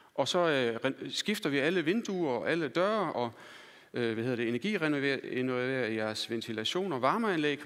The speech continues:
Kunne være med noget fra Siemens. Og så, øh, øh,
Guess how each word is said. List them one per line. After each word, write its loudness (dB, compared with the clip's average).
Kunne -6
være 2
med -2
noget -2
fra -8
Siemens. -2
Og 2
så, 6
øh, 6
øh, 2